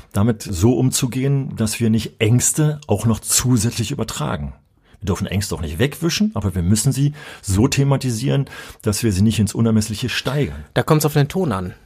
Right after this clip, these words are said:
Speaker 2: Da
Speaker 1: Ja, das
Speaker 2: kommt's
Speaker 1: genauso
Speaker 2: absolut
Speaker 1: sieht's
Speaker 2: auf
Speaker 1: aus.
Speaker 2: den Ton an. Manche Lehrkräfte sind aber vielleicht selbst gar nicht so cool. Vielleicht, es gibt sicherlich Lehrkräfte, die durchaus auch vielleicht hypochondrisch
Speaker 1: Und das, das,
Speaker 2: veranlagt
Speaker 1: äh,
Speaker 2: sind.
Speaker 1: das ist natürlich schon ein Problem. Und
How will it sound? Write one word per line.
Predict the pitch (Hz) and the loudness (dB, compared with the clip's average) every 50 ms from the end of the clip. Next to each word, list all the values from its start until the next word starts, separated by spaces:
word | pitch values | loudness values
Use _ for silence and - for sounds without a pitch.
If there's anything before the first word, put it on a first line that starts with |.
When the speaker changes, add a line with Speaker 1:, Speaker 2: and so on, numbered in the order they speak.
| _ _ - | _ _ -4
Speaker 2:
Da | 110 | -2
Speaker 1:
Ja, | 117 | -2
das | - - | 2 2
Speaker 2:
kommt's | 151 151 143 - | 2 2 2 2
Speaker 1:
genauso | 120 101 147 120 | 2 2 2 2
Speaker 2:
absolut | 113 117 180 175 156 | 2 2 2 4 4
Speaker 1:
sieht's | 156 147 | 4 2
Speaker 2:
auf | 147 | 2
Speaker 1:
aus. | - | 2
Speaker 2:
den | 165 143 143 | 2 2 2
Ton | - 156 165 170 185 175 | 0 0 0 2 2 2
an. | 160 156 165 170 175 180 180 175 - _ _ _ _ _ _ _ _ _ _ _ - | 2 0 0 0 0 -2 -2 -4 -8 _ _ _ _ _ _ _ _ _ _ _ -6
Manche | - 117 107 104 117 151 147 - 196 202 | -4 -2 0 0 0 -2 0 2 2 4
Lehrkräfte | 185 165 156 156 165 170 - - 160 156 - - 151 | 4 4 4 2 2 0 -2 -4 -6 -4 -2 -2 0
sind | 139 151 147 143 | 0 0 -2 0
aber | 139 147 | 0 -2
vielleicht | 143 - 143 139 147 | 0 0 -2 -2 0
selbst | - 214 - - - | 0 -2 -2 -2 -6
gar | - 214 147 123 | -4 -2 -2 -2
nicht | 113 - | -4 -6
so | - 104 - - - | -8 -8 -8 -6 -6
cool. | 95 87 95 104 | -6 -4 -4 -6
Vielleicht, | 123 - - 120 123 127 - - - | -8 -4 -2 0 0 0 -2 -4 -10
es | 143 - | -12 -8
gibt | - 143 147 | -8 -6 -4
sicherlich | - 180 - 202 190 160 - | -4 0 0 0 0 0 0
Lehrkräfte, | 156 147 147 147 - 165 147 - 175 156 | 2 2 2 0 -4 -8 -4 -4 -4 0
die | 143 151 151 | 0 0 0
durchaus | 139 143 160 160 - - 156 175 160 - | 2 2 2 2 2 2 2 2 2 0
auch | - 175 208 220 - - - - - - - - - | 0 0 0 -2 -2 -10 -20 -20 -20 -20 -20 -20 -10
vielleicht | - - 131 117 117 - - - - - _ _ - | -4 0 2 2 0 0 -4 -12 -18 -18 _ _ -2
hypochondrisch | 147 143 139 120 123 131 131 123 120 127 113 - - - - 147 147 - - - - | 0 2 2 2 2 2 2 2 0 0 -2 -2 -4 -2 -2 -2 -2 -4 -12 -6 -4
Speaker 1:
Und | 120 101 98 | -2 -2 -2
das, | - 98 104 107 98 - - - | -2 -2 -2 -2 -2 -4 -4 -2
das, | 123 110 98 - - - - | -2 -4 -4 -6 -8 -10 -4
Speaker 2:
veranlagt | - 151 107 113 110 107 107 101 | -2 2 2 4 4 4 2 0
Speaker 1:
äh, | - | -2
Speaker 2:
sind. | 113 | -2
Speaker 1:
das | 101 95 | 0 0
ist | 110 104 | 0 2
natürlich | 139 131 - 127 131 - | 0 2 2 0 0 0
schon | - - 107 - 127 151 | -2 -6 -6 -4 -2 -2
ein | 185 165 | -2 -4
Problem. | 139 - - 80 90 90 87 | -4 -6 -8 -6 -4 -4 -4
Und | 85 87 87 | -4 -6 -8